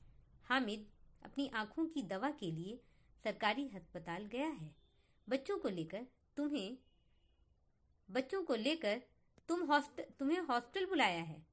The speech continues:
वो शख्स अपनी बात ख़त्म करके वापस चला गया। बानो बेहद घबरा गई।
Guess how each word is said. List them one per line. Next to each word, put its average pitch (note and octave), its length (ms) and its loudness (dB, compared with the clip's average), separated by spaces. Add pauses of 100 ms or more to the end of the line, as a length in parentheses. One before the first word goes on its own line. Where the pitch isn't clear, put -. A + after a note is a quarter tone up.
(480)
वो A3+ 100 -2
शख्स - 420 0 (420)
अपनी D#4+ 300 0
बात D#3+ 360 -2 (240)
ख़त्म E4 300 -2
करके A3 440 -8
वापस C#4 520 0
चला F3+ 200 -2
गया। D3 280 -10 (600)
बानो C4 440 4 (560)
बेहद D4+ 400 2
घबरा B3+ 420 2
गई। E3 320 -2